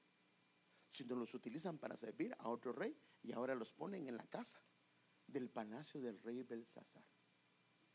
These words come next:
Fueron trasladados de un palacio a otro palacio, colocados igual,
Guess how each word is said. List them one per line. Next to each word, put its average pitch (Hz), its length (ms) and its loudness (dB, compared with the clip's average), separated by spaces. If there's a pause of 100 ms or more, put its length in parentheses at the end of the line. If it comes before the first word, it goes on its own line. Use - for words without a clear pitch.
(400)
Fueron 151 400 8
trasladados 120 840 2 (1000)
de - 180 0
un 156 160 6
palacio 214 480 2 (1080)
a 110 100 -2
otro 107 240 -6
palacio, - 440 -12 (600)
colocados 160 720 6
igual, 160 280 -2